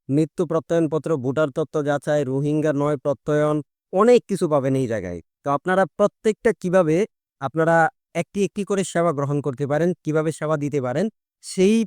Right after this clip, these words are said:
প্রসেসটাই দেখাবো। প্রত্যয়নের যদি ভিডিও করতে যাই, অনেক লং ভিডিও হবে। তো পার্ট আকারে আপনাদেরকে একটি একটি করে প্রত্যেকদিন কিভাবে একটি একটি করে করবেন। আজকের ভিডিওতে শুধু খালি আপনাদেরকে দেখাবো যে ফ্রি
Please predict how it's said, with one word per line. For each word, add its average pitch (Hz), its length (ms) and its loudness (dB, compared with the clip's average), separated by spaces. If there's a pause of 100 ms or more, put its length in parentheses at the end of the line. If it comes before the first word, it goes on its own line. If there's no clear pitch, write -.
প্রসেসটাই 160 540 -2
দেখাবো। 147 400 0
প্রত্যয়নের 214 600 2
যদি 175 200 0
ভিডিও 165 300 2
করতে 135 320 -4
যাই, 175 260 2
অনেক 180 400 0
লং 156 320 2
ভিডিও 127 300 -2
হবে। 95 180 -8 (800)
তো 143 200 0
পার্ট 165 280 4
আকারে 147 380 0
আপনাদেরকে 131 600 -2
একটি 156 300 -4
একটি 160 200 -6
করে 156 200 -2
প্রত্যেকদিন 147 580 -2 (400)
কিভাবে 156 280 4
একটি 156 240 -2
একটি 151 180 -6
করে 165 180 0
করবেন। 156 400 0
আজকের 160 380 -2
ভিডিওতে 208 320 0
শুধু 180 220 -6
খালি 190 220 0
আপনাদেরকে 165 480 -4
দেখাবো 131 360 -4
যে 135 140 -4
ফ্রি 175 400 -4